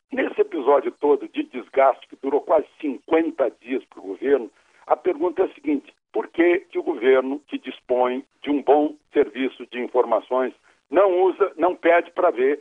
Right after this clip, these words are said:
a ficha da pessoa que ele tá pretendendo nomear, né? Por que que o presidente não pede a ficha? Não olha lá na, eh, tudo bem, a internet, não, não,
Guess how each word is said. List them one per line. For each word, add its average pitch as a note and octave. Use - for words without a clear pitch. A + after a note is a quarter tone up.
a C#3+
ficha D3+
da D#3
pessoa D3+
que -
ele D#3+
tá C#3+
pretendendo C#3
nomear, D#3
né? -
Por -
que -
que -
o -
presidente C#3
não C#3+
pede C3+
a -
ficha? -
Não E4+
olha G#3+
lá E3
na, D3+
eh, -
tudo -
bem, F3
a A2+
internet, D#3
não, C#3
não, C3+